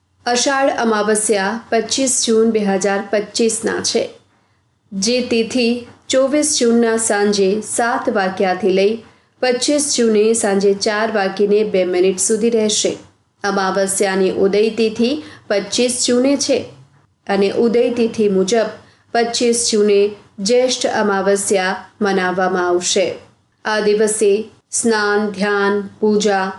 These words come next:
પ્રાર્થના, તપ અને દાનનું વિશેષ મહત્વ છે. પવિત્ર નદીઓમાં ડૂબકી લગાવવામાં આવે છે.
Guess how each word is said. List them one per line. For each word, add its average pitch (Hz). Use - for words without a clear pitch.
પ્રાર્થના, 202
તપ 190
અને 208
દાનનું 202
વિશેષ 208
મહત્વ 190
છે. 180
પવિત્ર 247
નદીઓમાં 240
ડૂબકી 214
લગાવવામાં 226
આવે 220
છે. 226